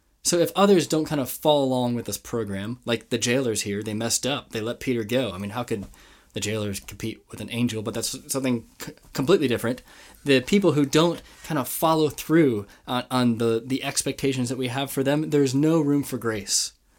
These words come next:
These people are, um, they're interrogated and then they're executed, these jailers. They're, like, no fault of their own. There's no space for failure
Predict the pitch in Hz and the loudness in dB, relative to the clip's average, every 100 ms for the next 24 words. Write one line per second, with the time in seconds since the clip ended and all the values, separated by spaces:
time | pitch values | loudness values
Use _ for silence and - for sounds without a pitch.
0 | - 160 - 156 139 127 - - - 123 | 2 2 2 2 2 0 -8 -8 0 2
1 | 120 117 117 110 104 98 - - _ 127 | 2 0 -4 -4 -4 -4 -10 -16 _ -4
2 | 123 131 110 - 156 151 156 147 139 127 | -4 -4 -8 0 2 4 4 2 -2 -2
3 | 143 139 - 196 - 196 175 127 98 113 | -2 -2 -6 0 0 2 2 2 -2 -2
4 | - 185 143 85 - - 135 127 107 117 | 2 4 2 -2 -10 -10 -12 -12 -14 -14
5 | _ _ _ _ _ 147 151 160 160 160 | _ _ _ _ _ 0 2 4 2 2
6 | 139 139 139 147 135 85 - _ _ _ | 0 2 4 4 0 -4 -12 _ _ _
7 | _ _ _ _ _ - - - - - | _ _ _ _ _ -14 -14 -20 -20 0
8 | 147 127 151 170 165 - 170 156 - 135 | 2 4 4 4 2 2 2 2 0 -4
9 | - 135 131 117 95 - | -4 -2 -2 -4 -8 -12